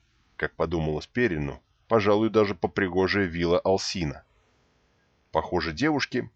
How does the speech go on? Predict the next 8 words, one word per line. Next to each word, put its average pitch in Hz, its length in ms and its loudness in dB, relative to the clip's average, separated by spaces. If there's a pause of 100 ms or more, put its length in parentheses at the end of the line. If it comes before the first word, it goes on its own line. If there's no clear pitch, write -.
(460)
придерживались 131 720 4
того 110 300 2
же 78 100 0
мнения. 71 500 -6 (760)
Айрам 78 440 4
со - 140 -4
своей 107 320 2
стороны 104 540 2